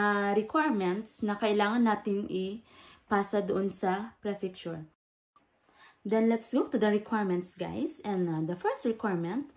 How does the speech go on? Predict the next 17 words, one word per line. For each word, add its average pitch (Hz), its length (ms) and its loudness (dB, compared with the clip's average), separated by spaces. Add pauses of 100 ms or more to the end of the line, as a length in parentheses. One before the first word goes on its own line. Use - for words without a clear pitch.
(280)
is 214 240 -4
yung, 196 320 0
uh, 180 240 2
original 247 800 2
and 190 160 -2
photocopy 214 720 -6
of 190 240 -2
your 190 160 2
recent 214 560 -2 (160)
carte 185 320 -2
de 175 80 -8
séjour. 165 400 -6 (400)
You 240 80 0
need 285 240 6
to 247 80 0
photocopy 214 640 -2
the 185 320 0